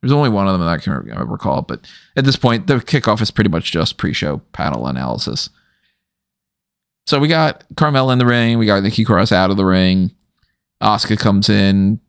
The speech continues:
starts, uh, you know, tearing people down and all. Next note that I've got, so if I'm forgetting something, let me know. Liv Morgan being eliminated by both Asuka and Natty locking in their submissions,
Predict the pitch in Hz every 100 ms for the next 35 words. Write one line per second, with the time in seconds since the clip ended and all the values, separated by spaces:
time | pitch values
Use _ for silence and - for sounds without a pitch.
0 | _ _ _ _ - - 101 - - 123
1 | - _ _ _ 107 90 87 92 107 78
2 | - 113 98 - - 104 113 107 107 107
3 | 107 120 - _ _ _ _ _ _ _
4 | _ _ _ _ 147 147 151 143 135 -
5 | 131 135 147 165 - - 95 101 95 101
6 | 101 92 95 101 95 92 85 87 95 95
7 | - _ _ _ _ - 113 117 113 110
8 | 110 113 107 110 107 107 107 104 101 95
9 | 95 92 80 - _ - 117 110 - 131
10 | 139 - 139 90 113 101 98 113 101 87
11 | 117 - _ 104 110 - 98 82 76 -
12 | 85 71 - 76 110 - -